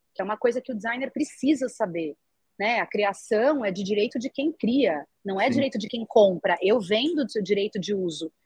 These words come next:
Speaker 1: A gente
Speaker 2: Sim.
Speaker 1: não sabe nem negociar isso. A gente entra no mercado, você faz, por exemplo, uma ilustração pra uma embalagem,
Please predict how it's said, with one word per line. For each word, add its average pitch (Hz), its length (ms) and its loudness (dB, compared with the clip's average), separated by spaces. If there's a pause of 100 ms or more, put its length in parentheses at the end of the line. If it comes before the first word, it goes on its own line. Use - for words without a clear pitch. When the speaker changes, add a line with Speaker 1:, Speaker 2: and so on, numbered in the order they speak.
(240)
Speaker 1:
A 269 80 6
gente 277 180 -2
Speaker 2:
Sim. - 80 -4
Speaker 1:
não 330 60 -6
sabe 311 240 4
nem 311 140 0
negociar 349 480 2
isso. 294 260 2
A - 20 2
gente 220 220 -6
entra 247 180 -6
no 262 80 -2
mercado, 254 360 0
você 254 100 -2
faz, 220 260 0
por 220 120 -2
exemplo, 220 340 -2
uma 220 100 4
ilustração 220 680 0
pra 196 120 -8
uma 190 120 -8
embalagem, 190 760 4